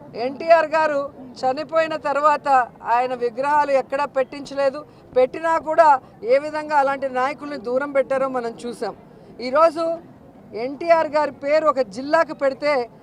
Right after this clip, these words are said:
కనీసం జగన్ గారికి కృతజ్ఞతలు తెలుపుతూ ఒక తీర్మానం కూడా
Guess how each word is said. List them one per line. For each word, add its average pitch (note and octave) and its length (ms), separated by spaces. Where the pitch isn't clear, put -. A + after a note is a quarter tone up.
కనీసం D#4+ 600
జగన్ C#4 380
గారికి D4+ 280
కృతజ్ఞతలు D4+ 720
తెలుపుతూ D4 460
ఒక B3+ 200
తీర్మానం D4+ 640
కూడా C#4 200